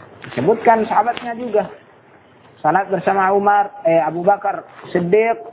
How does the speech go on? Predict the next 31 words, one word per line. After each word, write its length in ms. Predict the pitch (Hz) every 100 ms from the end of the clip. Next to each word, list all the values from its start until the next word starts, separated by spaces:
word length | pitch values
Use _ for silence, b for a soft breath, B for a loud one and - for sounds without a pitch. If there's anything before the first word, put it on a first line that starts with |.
| - - 151
di 80 |
Mina 320 | 175 214 208 190
dua 160 | 165
rakaat. 480 | 143 - 143 135 120
Juga 240 | 190 247
bersama 400 | 208 180 196 190
Umar 320 | 214 254 247 - -
di 80 | 165
Mina 320 | 180 196 233
dua 240 | 214 208 202
rakaat 240 | 202 254
juga. 240 | 226 185 165 - - - -
Dan 140 | 160 175
di 40 |
sini 160 | 214 214
Anas 260 | 185 196 196
menyebutkan 500 | 175 165 202 214 214
pula 240 | 226 226 214
seperti 400 | 240 220 233 240
itu. 240 | 233 208 - - - - - -
Yaitu 240 | 151 202 208
menyebutkan 580 | 185 175 175 - 160 147 - - -
bersama 480 | 143 165 170 156 - 147
bahwasanya 500 | 147 160 180 165 156
Nabi 220 | 147 160 151
sallallahu 540 | 147 143 135 147 147 139
alaihi 240 | 135 127
wasallam, 480 | 147 147 147 147 147 - -
Abu 240 | 131 131 127
Bakar, 460 | 156 160 160 160 - - - - -
dan 160 | 127